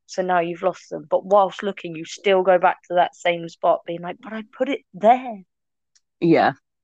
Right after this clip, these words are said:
Speaker 2: Yeah,
Speaker 1: You
Speaker 2: I
Speaker 1: know
Speaker 2: get
Speaker 1: it's
Speaker 2: that.
Speaker 1: not there. You're <laughs> wasting time. <laughs>
Speaker 2: I tend to lose my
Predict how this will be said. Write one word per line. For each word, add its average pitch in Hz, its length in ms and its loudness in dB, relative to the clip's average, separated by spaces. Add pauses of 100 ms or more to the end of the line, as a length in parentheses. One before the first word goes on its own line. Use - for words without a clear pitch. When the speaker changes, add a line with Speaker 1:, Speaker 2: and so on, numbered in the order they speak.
(160)
Speaker 2:
Yeah, 185 220 4
Speaker 1:
You - 20 2
Speaker 2:
I - 80 2
Speaker 1:
know 262 80 4
Speaker 2:
get 262 120 4
Speaker 1:
it's - 80 -8
Speaker 2:
that. - 80 0
Speaker 1:
not 240 180 0
there. 214 420 2
You're 226 140 -2
<laughs> 214 40 -2
wasting 247 640 0
time. 190 580 -4
<laughs> - 760 -20
Speaker 2:
I 208 320 6
tend 170 300 4
to 165 220 6
lose 151 500 4 (120)
my 139 400 2